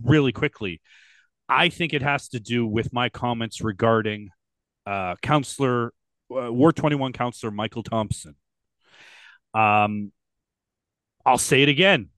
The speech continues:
I think it's disrespectful that he's serving in any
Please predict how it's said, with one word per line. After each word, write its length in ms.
I 200
think 300
it's 500
disrespectful 800
that 240
he's 380
serving 540
in 240
any 560